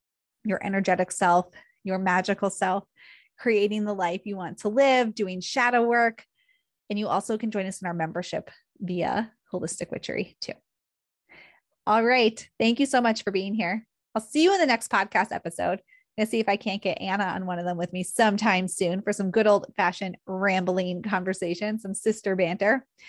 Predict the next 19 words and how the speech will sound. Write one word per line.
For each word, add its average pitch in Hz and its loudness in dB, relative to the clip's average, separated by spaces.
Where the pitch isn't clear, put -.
But 233 4
until 277 4
next 349 0
time, 294 -4
I 233 -4
hope 233 -4
that 202 -2
you 226 -4
have 208 -2
a 196 -8
magical 226 0
day 180 -2
ahead 214 2
and, 190 -6
uh, 170 0
best 233 -2
wishes 220 0
for 180 -4
you 170 -2